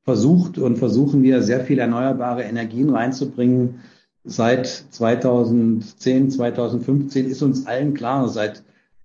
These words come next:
der Klimakonferenz, dass die Zukunft einfach erneuerbar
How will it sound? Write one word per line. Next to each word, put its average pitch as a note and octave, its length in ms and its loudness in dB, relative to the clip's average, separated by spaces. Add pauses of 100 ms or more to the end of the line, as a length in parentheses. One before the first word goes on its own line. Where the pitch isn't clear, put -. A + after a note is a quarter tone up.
der A2+ 100 0
Klimakonferenz, B2+ 1300 2
dass - 160 -4
die - 140 -6
Zukunft C#3+ 720 0
einfach B2+ 580 -6 (300)
erneuerbar C3 960 0